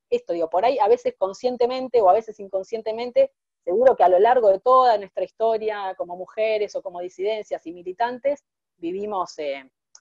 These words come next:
tratando de sortear. Yo que soy en el medio, esto que yo les contaba de la militancia universitaria, de toda la univers-, un-, de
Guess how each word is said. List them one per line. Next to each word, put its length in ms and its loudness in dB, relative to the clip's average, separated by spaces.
tratando 400 0
de 60 4
sortear. 480 2
Yo 60 -16
que 80 -6
soy 100 -4
en 120 -6
el 60 -8
medio, 560 0
esto 260 -8
que 100 -4
yo 140 -6
les 140 -6
contaba 420 -2
de 220 -4
la 100 -12
militancia 460 -14
universitaria, 480 -2
de 60 -2
toda 160 0
la 80 -6
univers-, 300 -16
un-, 280 -18
de 160 -20